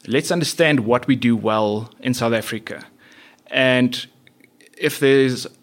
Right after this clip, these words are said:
another market that would allow us to, to duplicate our business model, then fantastic, then, then we should go and do it." But if there's,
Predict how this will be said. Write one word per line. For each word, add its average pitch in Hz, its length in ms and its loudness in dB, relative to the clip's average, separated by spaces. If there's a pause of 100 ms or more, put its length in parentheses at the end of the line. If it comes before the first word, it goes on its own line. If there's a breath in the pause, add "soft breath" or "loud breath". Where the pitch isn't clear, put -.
another 123 420 2
market 123 640 -2 (180)
that 120 260 0
would 123 140 -2
allow 120 460 2
us 120 300 -2
to, 113 400 -2
to - 220 -8
duplicate 131 800 0
our 113 220 -2
business 123 420 0
model, 113 400 -4 (480 soft breath)
then 127 460 4
fantastic, 131 600 0
then, 117 200 0
then 110 160 -2
we 120 80 2
should 113 380 -4
go 117 100 0
and 113 160 0
do 113 140 0
it." - 240 -8
But 117 180 -2
if 147 280 -2
there's, 151 360 -2